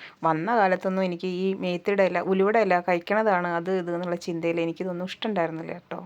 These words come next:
പക്ഷേ കഴിച്ച് നോക്കിയപ്പോഴല്ലേ മനസ്സിലായത് ഇത്രയും ടേസ്റ്റുള്ള സാധനമാണ് എന്നുള്ളത്. അപ്പോൾ ആദ്യം തന്നെ ഞാനിത് വെളുത്തുള്ളിയും ഇഞ്ചിയും നല്ല വലിയൊരു പാത്രത്തേക്ക് ഇട്ടിട്ട് നല്ലപോലെ ഇടിച്ചെടുത്തു കേട്ടോ. പിന്നെ ഇതിലേക്ക് ഞാൻ ഉപയോഗിക്കണത് നമ്മുടെ മല്ലിയുടെ ഇല.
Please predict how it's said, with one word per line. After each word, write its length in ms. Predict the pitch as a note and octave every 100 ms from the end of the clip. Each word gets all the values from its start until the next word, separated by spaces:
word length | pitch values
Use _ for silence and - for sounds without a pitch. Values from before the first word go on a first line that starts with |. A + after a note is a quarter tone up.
| - - - _ -
പക്ഷേ 220 | F3+ F3+ E3+
കഴിച്ച് 360 | F3+ F3 F3+ C4+
നോക്കിയപ്പോഴല്ലേ 560 | G#3+ F3+ F#3 F#3 F3
മനസ്സിലായത് 480 | F3 E3+ - F3 E3+
ഇത്രയും 320 | E3 - A#3+
ടേസ്റ്റുള്ള 500 | G#3+ E3 E3 F3 F#3
സാധനമാണ് 560 | F#3 F3+ D#3+ E3 E3+ E3+
എന്നുള്ളത്. 340 | E3+ E3+ E3+ D4 -
അപ്പോൾ 180 | E3+ E3+
ആദ്യം 260 | E3 F#3
തന്നെ 200 | F#3 F3
ഞാനിത് 340 | F3 E3 E3 B3 D4+ - - -
വെളുത്തുള്ളിയും 760 | F#3+ G3 F#3+ - G3+ G3 A3 A3+
ഇഞ്ചിയും 560 | G#3+ G3+ F#3 E3 F#3 E3 - -
നല്ല 200 | F#3+ F#3
വലിയൊരു 500 | F#3 F#3 G3+ A3+ F3
പാത്രത്തേക്ക് 580 | - E3 E3 A3 G#3+ F#3+
ഇട്ടിട്ട് 360 | G#3 - F3 A#3 - - - -
നല്ലപോലെ 540 | G3 G#3 A#3+ G3 F3+
ഇടിച്ചെടുത്തു 600 | F3+ G3 F#3+ - G3 -
കേട്ടോ. 220 | D3+ - D#3+ D#3+ _ _
പിന്നെ 240 | F#3 F#3
ഇതിലേക്ക് 340 | G3 E3 D3+ F#3+
ഞാൻ 200 | F3 F#3 G3
ഉപയോഗിക്കണത് 600 | G#3+ E3+ D#3+ E3 F3 F3 A#3+ - - - -
നമ്മുടെ 280 | G3 G3 G3+
മല്ലിയുടെ 420 | G3 G3 A#3+ F#3+
ഇല. 120 | D#3